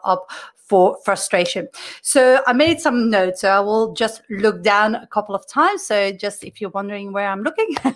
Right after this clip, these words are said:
<laughs> first of all, the reason why this came across is because I had a session with one of my clients and, uh, I was looking at her resume and it's like, "You changed your whole resume around again." I said, like,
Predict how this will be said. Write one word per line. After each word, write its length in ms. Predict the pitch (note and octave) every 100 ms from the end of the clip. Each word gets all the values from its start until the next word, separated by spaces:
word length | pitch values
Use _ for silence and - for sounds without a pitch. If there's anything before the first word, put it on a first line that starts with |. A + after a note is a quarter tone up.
| C#4 A#3+ F4+
<laughs> 520 | F#4 F4+ E4+ C4+ -
first 320 | E4+ F4 -
of 100 | C#4+
all, 340 | G3 A3+ - - _ _ _ _ - -
the 180 | F3+ B3+
reason 380 | D#4 F4 G4 D#4+
why 220 | C#4 C#4
this 180 | A#3+ -
came 240 | A#3 G#3
across 380 | G#3 F#3+ F3 -
is 220 | G3+ G3
because 260 | F#3+ G3 G#3 -
I 160 | G#3+ C4+
had 180 | D#4
a 40 | D4
session 540 | - G#3 - F#3+ F#3+ G3 F3
with 240 | F#3+ F#3
one 160 | G#3 B3+
of 80 | B3
my 120 | A3
clients 580 | G#3 F3 E3+ E3+ F3 - -
and, 460 | F3+ F3 F3 F3 E3 -
uh, 200 | F#3+ F3+
I 80 | G3
was 180 | F#3+ G3
looking 240 | C#4+ B3+
at 120 | G#3+
her 60 | G3+
resume 300 | F#3 G3 G#3
and 140 | G3+
it's 100 | G#3+
like, 420 | A3 A3+ A#3 A#3 A#3 - _ -
"You 200 | D4 B4
changed 380 | B4 B4 A#4 -
your 120 | F#4+
whole 260 | E4 F#4 F4+
resume 440 | E4+ F#4 G4 F4
around 420 | C#4+ B3+ B3 A#3+
again." 500 | B3 G#3+ D#4+ F#4+ F3 F3 A3+ -
I 60 |
said, 200 | C4 D#4+
like, 280 | C#4+ D4 D4